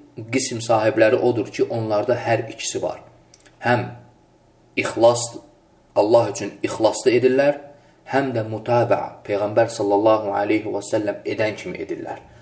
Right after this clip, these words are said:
Və hum əhlu iyyəkə na'bud. Bu ikisi cəm olarsa, bir insanda ikisi olarsa, onlar iyyəkə na'bud əhlidir.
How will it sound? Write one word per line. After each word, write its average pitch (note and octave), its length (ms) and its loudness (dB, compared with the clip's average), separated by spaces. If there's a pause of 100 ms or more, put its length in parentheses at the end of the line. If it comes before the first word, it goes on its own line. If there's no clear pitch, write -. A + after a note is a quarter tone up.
(280)
Və A#2 200 8
hum E3 360 6
əhlu G#2 540 2
iyyəkə A#2 580 0
na'bud. - 400 -6 (720)
Bu A#2 160 4
ikisi - 640 0
cəm A#2 360 0
olarsa, C#3 680 -2 (260)
bir B2 140 -2
insanda G2+ 440 -4
ikisi - 300 -8
olarsa, G#2+ 640 0
onlar G2+ 480 -2 (400)
iyyəkə A2 560 -2
na'bud A2 480 -4
əhlidir. - 480 -4